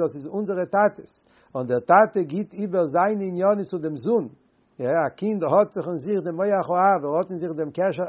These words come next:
עצמי מיט זיינע טאטעס. און ווי באלד אברהם, יצחק און יעקב, דאס זיי אונזערע אבות, איז ממילא בנפשי, בנפשי, בנשמתו, פון יעדער אידן, איז שיין ביי אים, איז פארהאנדן ביי אים, דער וארא, אבער דער רבי איז דא באווייסט זיך. אזוי ווי דער רבי איז דא באוויזן צו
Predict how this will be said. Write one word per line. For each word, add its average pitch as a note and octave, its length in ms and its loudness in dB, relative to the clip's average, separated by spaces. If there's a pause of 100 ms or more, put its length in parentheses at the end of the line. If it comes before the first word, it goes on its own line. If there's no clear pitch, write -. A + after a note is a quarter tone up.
(160)
עצמי E3 300 -4 (300)
מיט C#3+ 120 -6
זיינע C#3+ 200 -2
טאטעס. C#3+ 540 -2 (320)
און C3 100 -6
ווי B2+ 100 -4
באלד F#3+ 400 6
אברהם, F3+ 320 2
יצחק G3 200 -6
און E3+ 100 -4
יעקב, F3+ 400 0
דאס D3 120 -4
זיי E3 100 -10
אונזערע F3+ 340 -2 (100)
אבות, G#3+ 380 2 (320)
איז C3+ 120 -4
ממילא G3 500 2
בנפשי, E3+ 920 0
בנפשי, F3 540 2
בנשמתו, D3 720 0
פון C#3+ 100 -8
יעדער F#3+ 400 0
אידן, A3 280 -6 (360)
איז D3 180 -6
שיין A#3+ 280 4 (100)
ביי G#3 120 2
אים, G3 80 -2
איז F3+ 100 -8
פארהאנדן G#3+ 380 2
ביי A3 100 0
אים, F#3+ 100 -4
דער F3+ 220 0
וארא, G#3 540 2
אבער E3+ 140 -4
דער D#3+ 140 0
רבי A3+ 200 0
איז F#3+ 140 -6
דא G#3 160 -2
באווייסט G3+ 480 4
זיך. - 180 -14 (380)
אזוי D3 380 2
ווי G#3 120 -4
דער F#3+ 160 0
רבי G#3+ 200 0
איז F#3 80 -4
דא G3+ 340 0
באוויזן F#3+ 460 0
צו G3 80 -2